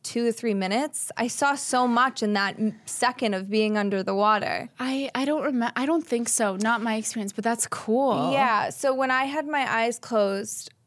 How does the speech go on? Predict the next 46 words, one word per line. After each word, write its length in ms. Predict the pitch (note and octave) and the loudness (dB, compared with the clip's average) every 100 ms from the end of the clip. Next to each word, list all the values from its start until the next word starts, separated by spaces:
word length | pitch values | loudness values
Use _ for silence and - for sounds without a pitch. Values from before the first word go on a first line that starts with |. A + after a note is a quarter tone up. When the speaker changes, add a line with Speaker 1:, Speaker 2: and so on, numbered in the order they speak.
| _ _ A3+ | _ _ -2
Speaker 1:
and 140 | A3+ | 2
I 100 | A#3 | 2
went 160 | A#3+ A#3+ | 2 2
under 260 | A#3 A3+ | 2 2
the 140 | G#3+ G3+ | 2 2
water, 580 | G3 F#3+ G3 G#3+ A3+ - - _ - | 2 2 0 -4 -8 -12 -20 _ -4
I 600 | A3 G#3+ A3+ A3 A3 A3 - _ - | 0 2 2 2 0 -2 -8 _ -16
had 300 | A3 A#3 G#3+ | -6 -4 -2
the, 80 | A3 G#3+ - | -2 -2 0
I 160 | A3+ | 2
was 180 | G#3+ G#3+ | 2 0
walking 480 | G#3+ A3+ A#3 C#4+ B3+ | 2 2 2 -2 -4
into 260 | A#3+ A3+ A3 | -4 -4 -4
this 240 | A3 A3 | -4 -4
gate. 400 | G#3+ G3 G3 - | -2 -2 -2 -6
I 80 | G#3+ | -4
had, 240 | G#3+ G#3+ A3+ | -2 -4 -4
I, 220 | A3+ G#3+ G#3 A3 - | -2 -2 -4 -8 -2
I 120 | A3 G#3+ | 0 0
had, 240 | A3+ A3 - | -2 -4 0
I 120 | A3+ | -2
just 260 | A3 A3+ B3+ | -2 -6 -4
looked 260 | A3+ - - | -4 -4 -2
blissful. 640 | A3 G#3+ - - G#3 - - | 0 0 -4 -8 -6 -4 -2
Everything 520 | A3+ B3 B3 A#3 A3+ | 0 -2 -4 -4 -4
was 120 | G3+ | -4
so 240 | - G#3 | -2 -2
bright. 540 | G#3 G#3 G3+ G#3 B2+ - - - - A3+ | 0 -2 -2 -4 -8 -10 -20 -20 -6 -4
I 60 | |
couldn't 340 | A3+ D4 C#4 B3+ | -2 -2 -2 -2
see 220 | C4+ A#3+ | -2 -4
Jesus's 600 | G3 A3 G#3 G3+ G3+ - | -2 -4 -4 -6 -8 -6
face, 300 | G#3 F#3+ F#3+ | -2 -2 -4
but 200 | - G3 | -4 -4
he 160 | - G#3+ | -4 -2
was 220 | G3+ G3 | -2 0
right 300 | G3 G3 G3 | 0 0 -2
there. 340 | G3 - A2+ - | -2 0 0 -2
And 120 | G#3 | -2
I'm 180 | G3+ G#3 | 0 2
walking 420 | G#3 G#3+ A3 A#3+ | 2 0 0 -2
through 280 | A3+ A3+ G#3 | -2 0 0
the 100 | G3 | 0
gate 340 | G3 G3+ G#3+ - | -2 -4 -6 -8
to 120 | G#3 | -8
him. 420 | G3+ - - A3+ | -6 -8 -8 -14